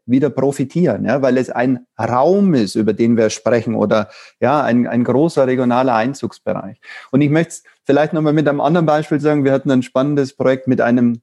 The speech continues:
tollen Hotelier im Allgäu, der das auch über den Tourismusverband anstoßen wollte, zu sagen, wenn ich mich als einzelner Hotelier mit meiner Zukunft beschäftige, wir müssen es doch gemeinsam tun, weil die Gäste besuchen uns, die besuchen unseren Ort, die besuchen unsere Region.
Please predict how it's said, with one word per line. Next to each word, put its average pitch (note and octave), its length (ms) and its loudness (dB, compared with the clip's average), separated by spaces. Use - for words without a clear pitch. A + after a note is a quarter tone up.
tollen D3 340 0
Hotelier C3 500 0
im C3 140 2
Allgäu, C#3+ 520 0
der D#3 220 2
das D#3+ 380 -4
auch G3+ 340 2
über D3 240 0
den D3 160 -2
Tourismusverband D3+ 1000 0
anstoßen G#2+ 640 0
wollte, A2+ 420 0
zu C3+ 160 -2
sagen, C#3 260 -2
wenn C#3+ 180 0
ich G#3 140 2
mich G#3 180 2
als F3+ 120 0
einzelner F3 540 0
Hotelier A2+ 480 2
mit A2+ 180 2
meiner D#3 320 2
Zukunft C3+ 460 -4
beschäftige, G#2+ 640 -2
wir C3+ 120 2
müssen F3+ 260 0
es - 80 -6
doch D3+ 160 0
gemeinsam C3+ 640 0
tun, G#2 200 -2
weil G#2+ 120 2
die A#2+ 120 0
Gäste D3+ 340 -4
besuchen D3 440 -2
uns, D#3 300 2
die A2+ 80 -6
besuchen A#2 360 -2
unseren D#3+ 280 2
Ort, C3 240 2
die B2+ 40 -4
besuchen B2 360 -2
unsere G#2+ 320 0
Region. G2 360 -2